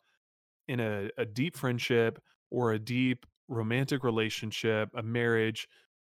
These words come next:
If, if you try to speak truth, just pure cut and dry, "Ben, you're a little too hairy,"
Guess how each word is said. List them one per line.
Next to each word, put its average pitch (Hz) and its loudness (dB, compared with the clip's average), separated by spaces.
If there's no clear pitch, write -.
If, 135 0
if 156 -4
you 208 0
try 185 0
to 123 -2
speak - -6
truth, - 0
just 117 0
pure 180 2
cut 165 -2
and 160 -4
dry, 151 2
"Ben, 117 2
you're 117 0
a - -2
little 110 2
too 107 -6
hairy," 95 -6